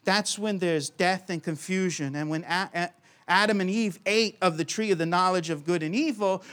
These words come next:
when they started a different route of knowledge, rather than intimacy with God, their own knowledge in disobedience to God, when they started down that route,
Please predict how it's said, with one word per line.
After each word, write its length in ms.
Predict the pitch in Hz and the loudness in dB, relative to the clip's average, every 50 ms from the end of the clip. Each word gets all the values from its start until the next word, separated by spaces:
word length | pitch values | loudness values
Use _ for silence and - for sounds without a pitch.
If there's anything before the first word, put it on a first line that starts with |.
| - - | -20 -10
when 260 | - 185 214 220 214 | -4 -2 -2 0 0
they 240 | 196 233 240 247 269 | 0 0 2 2 0
started 520 | 247 - - - 254 247 247 240 240 233 202 | 0 -2 -2 0 0 0 2 2 0 0 0
a 40 | |
different 460 | 190 165 160 247 254 262 262 247 226 196 | -2 -2 0 -2 0 0 0 -2 0 0
route 260 | 208 208 208 208 208 | 2 2 2 2 2
of 100 | 196 175 | 0 0
knowledge, 460 | 190 202 208 208 202 185 165 156 143 | 0 2 2 4 4 2 2 0 -2
rather 320 | 151 180 196 208 208 233 | -2 -2 0 0 0 -2
than 240 | 240 196 226 220 220 | -2 -2 -4 -4 -4
intimacy 680 | 214 208 220 233 226 - 247 240 247 240 - - 269 254 | -4 -4 -6 -6 -4 -6 -6 -6 -6 -6 -6 -6 -6 -4
with 200 | 254 254 233 214 | -4 -4 -4 -2
God, 480 | 208 233 214 202 180 170 180 220 247 226 - _ _ _ _ _ _ _ _ _ - | 0 0 2 2 2 2 0 -2 -4 -6 -10 _ _ _ _ _ _ _ _ _ -10
their 380 | 156 170 196 208 220 220 220 - | -6 -2 0 4 4 4 4 4
own 360 | 240 247 262 269 277 277 240 214 | 4 6 6 8 8 8 6 8
knowledge 720 | 196 175 170 160 156 151 147 143 139 139 - - - - _ | 8 8 8 8 6 6 4 2 0 -2 -4 -4 -6 -4 _
in 160 | 190 208 208 | 0 0 2
disobedience 840 | 170 226 214 - 233 220 202 185 185 240 254 247 240 226 208 - - | 2 2 2 2 4 2 2 2 2 0 0 2 0 0 0 -2 -2
to 120 | - 185 165 | -2 -4 -2
God, 400 | 147 160 151 143 143 143 147 143 - - - - - - | 0 0 0 0 0 0 -2 -4 -8 -16 -20 -20 -10 -4
when 180 | 185 190 208 202 | -2 0 2 4
they 160 | 240 247 262 | 4 4 4
started 460 | 233 - - 269 254 254 247 240 202 | 2 0 0 2 2 2 2 0 0
down 240 | 214 226 226 220 220 | 0 0 0 0 0
that 260 | 226 226 233 226 180 | 2 0 0 0 0
route, 320 | 196 190 196 196 196 196 | -2 0 0 2 0 0